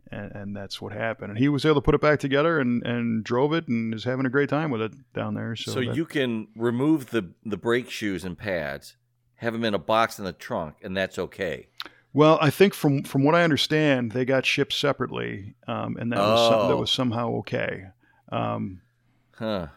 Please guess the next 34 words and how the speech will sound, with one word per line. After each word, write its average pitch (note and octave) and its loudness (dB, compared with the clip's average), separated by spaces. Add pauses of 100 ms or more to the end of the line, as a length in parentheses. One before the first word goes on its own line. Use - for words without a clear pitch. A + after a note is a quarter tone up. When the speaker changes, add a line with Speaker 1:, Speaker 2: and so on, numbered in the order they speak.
(160)
Speaker 1:
and F2 -10
it's, A2 -6
Speaker 2:
Okay. G#2 0
Speaker 1:
it's C3 -4
funny E3 4
because, B2 2
you C3+ 0
know, B2+ 0
as C3 2
I'm B2 -2
saying, D3+ 4
there's A#2+ 2
a A#2 0
zero B2 0
import B2+ -2
law A2+ -2
that, A#2 -4
that's A#2+ -4
technically B2 -2
importing A#2 -2 (220)
the - -6
shoes A#2+ -2
in. B2 0
So A#2 -4
I B2+ 6
don't F#3+ 6
know F3 6
if C#3+ 4
he F3+ 4
bought C3+ 6
Speaker 2:
Yeah. F3 4
Speaker 1:
a D#3 -2
set - 2
there D3+ 0